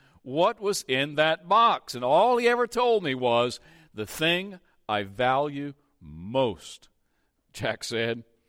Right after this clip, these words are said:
It was gone. Everything else in the house was exactly where he remembered it, except for the box. He thought, "Well, maybe one of Mister Belzer's relatives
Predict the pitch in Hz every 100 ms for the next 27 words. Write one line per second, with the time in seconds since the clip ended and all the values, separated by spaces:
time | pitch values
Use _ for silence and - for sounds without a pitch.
0 | _ _ _ _ 165 175 143 196 208 78
1 | _ _ _ _ - _ - 220 254 262
2 | 220 196 190 202 170 151 151 - 151 143
3 | 123 120 175 190 185 135 131 131 139 143
4 | 160 175 180 196 170 120 90 82 _ _
5 | _ _ _ _ _ _ 143 143 - 143
6 | 131 - _ 120 117 127 143 165 131 -
7 | - - _ _ _ _ _ _ - 165
8 | 151 151 147 135 151 170 156 143 170 180
9 | 156 156 160 156 - 135 143 143 143 120
10 | 117 117 117 113 -